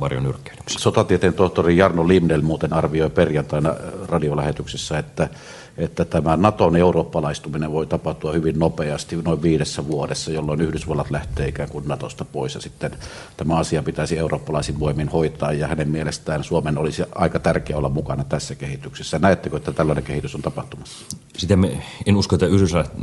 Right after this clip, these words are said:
Speaker 1: Yhdysvallat lähtee Natosta pois, mutta Yhdysvalloilla ei varmastikaan ole samanlaista intressiä tulevina vuosina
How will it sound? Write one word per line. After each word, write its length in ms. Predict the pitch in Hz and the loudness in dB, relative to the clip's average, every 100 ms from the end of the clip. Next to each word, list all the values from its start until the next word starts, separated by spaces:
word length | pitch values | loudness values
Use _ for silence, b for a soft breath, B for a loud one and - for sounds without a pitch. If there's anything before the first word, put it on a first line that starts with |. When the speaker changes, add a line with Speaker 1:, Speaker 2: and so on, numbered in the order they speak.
| 67 | -2
Speaker 1:
Yhdysvallat 420 | - 95 82 80 85 | 2 4 4 2 2
lähtee 220 | - 87 | 2 4
Natosta 400 | 101 110 87 76 | 6 6 4 0
pois, 240 | 78 73 | 2 2
mutta 200 | 78 69 | 2 2
Yhdysvalloilla 580 | 78 90 82 76 76 76 | 4 4 4 4 6 4
ei 120 | 80 | 6
varmastikaan 600 | 95 80 76 80 71 78 | 6 4 2 0 0 2
ole 120 | 80 | 2
samanlaista 520 | 78 87 76 69 69 80 | 4 4 4 2 0 0
intressiä 500 | 82 71 - - 71 | 2 0 -2 -2 0
tulevina 400 | 80 76 71 71 | 2 2 2 2
vuosina 400 | 76 71 71 | 2 2 0